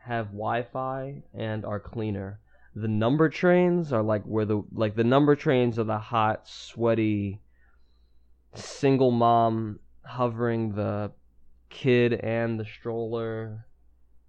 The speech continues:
I just worked a fourteen-hour shift. Those are the number trains. But, like, the letter trains, the people open their laptops and, you know, watch movies. Um, like, the letter trains are much nicer.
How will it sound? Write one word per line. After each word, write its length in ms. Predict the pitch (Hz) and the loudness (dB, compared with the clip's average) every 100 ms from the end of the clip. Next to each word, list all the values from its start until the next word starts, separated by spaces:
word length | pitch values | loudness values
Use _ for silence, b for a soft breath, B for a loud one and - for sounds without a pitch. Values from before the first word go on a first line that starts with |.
| _ _ _ _ | _ _ _ _
I 120 | 120 | -8
just 220 | 117 117 120 | -8 -8 -4
worked 180 | 120 | -4
a 40 | 117 | -4
fourteen-hour 640 | - 113 - 120 110 104 | -2 -2 0 0 0 0
shift. 440 | 107 120 110 - - | -2 0 0 -2 4
Those 340 | 143 160 135 | 6 6 6
are 40 | 123 | 0
the 120 | 110 | 0
number 300 | 104 98 95 | 0 -2 -6
trains. 440 | - 85 80 101 | -8 -8 -8 -10
But, 140 | - 117 | -4 -2
like, 220 | 113 107 | -2 -2
the 80 | 117 | -2
letter 300 | 120 156 170 | 2 4 2
trains, 580 | - 160 131 127 120 113 | 0 0 2 2 0 -4
the 80 | 104 | -10
people 680 | - 127 - 117 113 110 110 _ _ _ _ | -6 -6 -2 -2 0 -2 -8 _ _ _ _
open 300 | - 117 113 | -2 0 2
their 160 | 113 107 | 4 4
laptops 680 | 110 113 - 120 110 107 - | 6 4 4 2 2 2 0
and, 240 | 104 98 - | 0 -2 -6
you 160 | 110 110 | -4 -2
know, 160 | 101 92 | -2 -4
watch 400 | 101 104 104 - | -4 -6 -6 -2
movies. 460 | 107 101 104 101 | -2 0 -2 -2
Um, 120 | 107 101 | -4 -2
like, 160 | 117 | -2
the 80 | 120 | -2
letter 280 | 123 147 156 | 2 4 4
trains 380 | - 139 127 117 | 2 0 0 -2
are 140 | 107 98 | -6 -6
much 320 | 113 110 - | -6 -6 -6
nicer. 420 | 95 98 - - | -12 -12 -16 -18